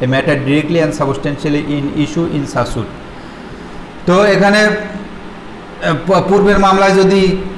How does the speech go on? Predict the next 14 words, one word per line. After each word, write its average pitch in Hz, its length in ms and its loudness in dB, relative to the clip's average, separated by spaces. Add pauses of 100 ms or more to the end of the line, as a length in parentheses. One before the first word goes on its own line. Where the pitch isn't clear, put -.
(200)
এ, 151 400 4 (920)
পরবর্তী 180 460 4
যে 175 240 4
মামলার 170 400 4
বিষয়টি 175 460 2
একই 160 400 4
হয়, 160 240 4 (240)
পক্ষদ্বয় 165 420 2
একই 160 260 2
হয়, 165 160 4
তাহলে 160 260 2
যে, 160 100 2
এ, 156 360 0 (560)
যে, 135 300 2